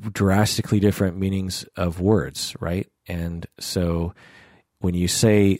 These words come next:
the word client to someone, you say, "I'm a therapist and I have a client." They don't think about that old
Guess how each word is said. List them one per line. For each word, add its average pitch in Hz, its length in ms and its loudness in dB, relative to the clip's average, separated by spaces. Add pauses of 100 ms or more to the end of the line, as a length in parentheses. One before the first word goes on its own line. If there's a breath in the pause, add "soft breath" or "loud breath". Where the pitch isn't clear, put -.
the 92 100 2
word 90 240 0
client 101 580 -2
to 90 100 -6
someone, 85 600 -4 (520 loud breath)
you 87 140 -8
say, 82 340 -2
"I'm 143 220 4
a 151 80 4
therapist 117 640 4
and 82 100 -4
I 104 120 2
have 98 180 2
a 87 60 -2
client." 90 440 -4
They 87 160 -2
don't 90 240 -2 (280)
think 92 200 -2
about 80 560 -4 (120)
that 82 260 -2
old 82 400 -2